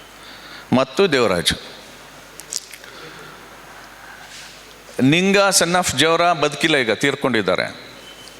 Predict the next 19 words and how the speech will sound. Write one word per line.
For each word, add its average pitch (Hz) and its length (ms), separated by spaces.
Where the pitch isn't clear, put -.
ಅವರ 151 200
ಇಬ್ಬರು 160 340
ಮಕ್ಕಳು 175 400
ಮಲ್ಲಯ್ಯ, 160 460
ಮೈಲಾರಯ್ಯನೂ 143 680
ತೀರ್ಕೊಂಡಿದ್ದಾರೆ. 98 760
ಈಗ 170 160
ಜೀವಂತವಾಗಿರೋರೊಬ್ಬರೇ 170 1120
ದೇವರಾಜು. 131 540
ಆ, 117 400
ಅವ್ರಿಗೆ 156 420
ಎಪ್ಪತ್ತು 151 420
ವರ್ಷ 143 220
ಆಗಿದೆ, 143 380
ಬೆಂಗಳೂರಲ್ಲಿ 143 600
ವಾಸ 120 200
ಇದ್ದಾರೆ 110 380
ಅಂತ 101 180
ಗೊತ್ತಾಯ್ತು. 107 560